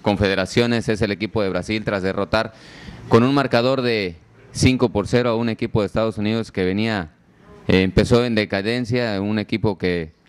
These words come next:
jugó al principio, pues, muy mal planteamiento que tenía este en su equipo y posteriormente vino levantando su juego y hasta llegar a la final a enfrentar a un tetracampeón que es el equipo de Brasil,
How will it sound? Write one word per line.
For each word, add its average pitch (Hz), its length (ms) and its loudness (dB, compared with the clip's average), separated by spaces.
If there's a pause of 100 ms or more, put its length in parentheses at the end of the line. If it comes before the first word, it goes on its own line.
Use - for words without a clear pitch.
jugó 104 540 2
al 95 100 -2
principio, 90 880 -2
pues, 90 160 0
muy 98 200 0
mal 101 260 0
planteamiento 95 560 -2
que 82 80 -6
tenía 92 240 -2
este 98 180 -2
en 90 120 -4
su 92 100 -4
equipo 98 400 -2 (560)
y 131 240 4
posteriormente 127 680 0
vino 123 200 -2
levantando 113 440 -2
su 98 180 -4
juego 110 540 2 (140)
y 87 240 0
hasta 90 320 -2
llegar 90 240 -2
a 101 60 -4
la 95 80 -2
final 98 340 -2
a 95 40 -2
enfrentar 90 600 -2 (400)
a 92 140 6
un 95 500 2 (180)
tetracampeón 90 680 2
que 95 280 2
es 95 140 -4
el 87 120 0
equipo 90 340 -2
de 85 80 -2
Brasil, 90 460 -2